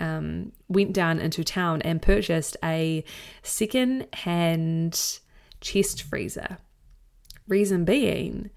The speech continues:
Liam really wanted to get into cold plunges. Now, we've had this thing, I think we've had it just over a week.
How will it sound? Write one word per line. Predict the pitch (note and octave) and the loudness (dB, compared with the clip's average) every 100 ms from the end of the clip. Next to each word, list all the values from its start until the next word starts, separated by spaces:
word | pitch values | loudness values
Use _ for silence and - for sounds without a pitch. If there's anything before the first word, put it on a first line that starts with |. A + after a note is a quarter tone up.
| - - - | -20 -20 -6
Liam | E3+ F3 G3 E3+ E3 - | 0 4 4 4 0 -2
really | E3 E3+ F3+ G#3+ | -2 2 2 2
wanted | F3 D#3+ D#3+ - D#3+ D3+ | 2 -2 -2 0 -2 -2
to | - D#3+ D#3 D#3 D#3 - | -2 0 2 0 -2 0
get | E3 | 0
into | D#3+ D#3 E3 | 0 -2 -8
cold | - G3+ G3 F#3+ | -4 0 0 0
plunges. | - D3+ D3 - - - - _ _ _ _ _ _ - - - - - | -2 -2 -2 -6 -6 -10 -14 _ _ _ _ _ _ -20 -20 -20 -20 -2
Now, | F#3+ F3 | 2 2
we've | G3+ - | 2 0
had | - D4+ | 0 0
this | D#4+ - - | 0 -2 0
thing, | E3+ E3 E3 E3 - | 2 2 2 -2 -4
I | |
think | - D#4 | -8 -4
we've | F4 | -2
had | D4+ C#4+ | -2 -4
it | F#3+ | -6
just | F3+ E3 F3+ | -8 -6 -6
over | E3 E3+ | -6 -6
a | - | -6
week. | - - - | -6 -8 -12